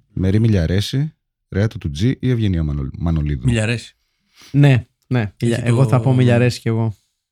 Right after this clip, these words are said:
Speaker 1: Πόσο μου αρέσει. Λοιπόν, Ridley, Αντρέι Κράβαρικ, Τζόρτζογλου,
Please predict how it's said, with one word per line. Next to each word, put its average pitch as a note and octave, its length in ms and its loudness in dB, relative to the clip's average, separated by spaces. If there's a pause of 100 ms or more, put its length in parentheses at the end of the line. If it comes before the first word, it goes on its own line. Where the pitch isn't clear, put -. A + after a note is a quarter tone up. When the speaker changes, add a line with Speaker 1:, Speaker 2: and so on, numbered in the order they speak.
(260)
Speaker 1:
Πόσο D#2+ 240 -6
μου D#2+ 120 -2
αρέσει. D2 360 -6 (560)
Λοιπόν, G#2+ 360 -2 (260)
Ridley, C#3 500 2 (720)
Αντρέι A#2 360 2
Κράβαρικ, D3 600 2 (240)
Τζόρτζογλου, D3 800 0